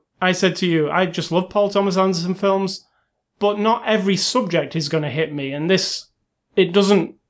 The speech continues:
grasp me. I don't think the characters are very, like, super lovable, or I just wanna watch those characters do their thing. They're very, they're a bit abstract,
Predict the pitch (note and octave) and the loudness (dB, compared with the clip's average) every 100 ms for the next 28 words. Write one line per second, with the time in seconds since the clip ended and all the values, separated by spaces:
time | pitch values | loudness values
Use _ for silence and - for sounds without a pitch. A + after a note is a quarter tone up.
0 | _ - D#3 E3 F3 F3 - E3 C#3+ E3+ | _ -16 -6 -2 0 0 -2 -4 -2 0
1 | A#3+ A#3 A3+ F#3+ - G3 G#3+ A3 A#3 G#3+ | 2 2 0 -2 -2 0 2 2 0 0
2 | E3+ E3 E3 D#3 - F3 D#3+ - - F#3 | 2 0 0 -2 -6 -2 -2 -4 -6 -4
3 | F#3 D#3 E3 F#3+ F#3 G3+ G3 D#3+ D3+ C#3 | -2 0 2 2 2 2 2 2 0 -4
4 | D3 E3+ D#3 D#3+ - D#3 E3 D#3+ D3 D#3 | -6 -6 -4 -6 -6 -2 -2 -2 -4 -4
5 | D#3+ - D#3 - E3 E3+ E3 E3+ D3+ D#3+ | -6 -6 -10 -2 0 0 -2 -4 -2 -4
6 | D#3+ D#3 F3 F3 F#3 - _ _ _ _ | -4 -2 -2 -2 -2 -8 _ _ _ _
7 | _ _ _ _ _ _ _ _ _ _ | _ _ _ _ _ _ _ _ _ _
8 | - F3 E3 G3 G3+ F#3 D3+ - _ _ | -4 -2 2 4 4 2 -2 -10 _ _
9 | _ _ _ - F3 F3+ G#3 F3 F3 - | _ _ _ -4 -2 0 0 2 0 -2
10 | - A3 A3 - - | 0 0 0 -8 -14